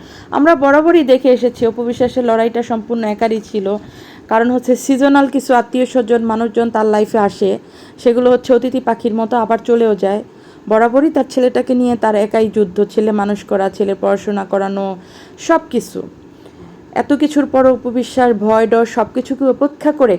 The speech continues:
কাজ করে যাচ্ছে, মানুষের মাঝে যাচ্ছে, শুধু সন্তানটাকে মানুষের মতো মানুষ করার জন্য। যাই হোক, অপু বিশ্বাসকে অনেক সুন্দর লাগতেছিল। আবরাম খান জয়কে তো মাশাআল্লাহ বলার অপেক্ষা রাখেই না। আমাদের ড্রেসিং, আমাদের হ্যান্ডসাম বয়,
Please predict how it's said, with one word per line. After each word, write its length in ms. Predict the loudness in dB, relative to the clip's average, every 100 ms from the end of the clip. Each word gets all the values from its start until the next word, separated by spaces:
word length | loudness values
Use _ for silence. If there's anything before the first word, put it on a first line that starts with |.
| -2
কাজ 220 | 0 0 -4 -2
করে 220 | 0 2
যাচ্ছে, 460 | 0 -4 -4 -6 -6 -12 -14 -4
মানুষের 440 | -2 0 0 0
মাঝে 300 | 0 0 0
যাচ্ছে, 280 | 0 -4 -10
শুধু 260 | -8 -6
সন্তানটাকে 600 | -4 -4 -2 -2 -4 -4
মানুষের 340 | -6 -6 -6 -8
মতো 220 | -6 -6
মানুষ 260 | -8 -10 -8
করার 240 | -6 -6 -6
জন্য। 260 | -8 -8 -12 -20 -20 -20 -20 -20 -4
যাই 260 | 2 4 4
হোক, 200 | 2 0
অপু 180 | -2 -2
বিশ্বাসকে 520 | -2 -2 -4 -2 -6 -4 0
অনেক 640 | 2 2 0 2 2 0
সুন্দর 340 | -2 -2 0 0
লাগতেছিল। 640 | 0 -2 -6 -4 -4 -4 -8 -20 -14
আবরাম 360 | -8 0 0 2
খান 240 | 0 -2 0
জয়কে 420 | 2 2 2 0
তো 120 | 0
মাশাআল্লাহ 500 | 0 -2 -2 0 0
বলার 300 | 0 0 2
অপেক্ষা 440 | 0 -2 -4 -2 0
রাখেই 360 | 0 -2 -2
না। 200 | 0 -2 -6 -16 -20 -6
আমাদের 400 | 0 0 0 2
ড্রেসিং, 480 | 0 2 -2 -4 -6 -12
আমাদের 280 | -6 -2 -2 0
হ্যান্ডসাম 640 | 0 -2 -4 -2 0 0
বয়, 260 | 0 -2